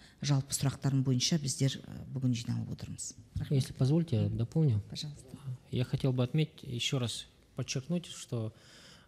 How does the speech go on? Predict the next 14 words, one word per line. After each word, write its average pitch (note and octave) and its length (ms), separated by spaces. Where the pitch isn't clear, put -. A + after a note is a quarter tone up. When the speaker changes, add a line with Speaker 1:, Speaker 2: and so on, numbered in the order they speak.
Speaker 2:
в A#2 160
этой C3 180
работе C3 380
очень A#2 240
важна A#2+ 280
разъяснительная, G#2 800
э, G#2+ 160
работа. A#2 580
То A#2 80
есть, A2+ 420
э, G#2+ 260
мы A2+ 240
полагаем, A#2 560
что, A2 420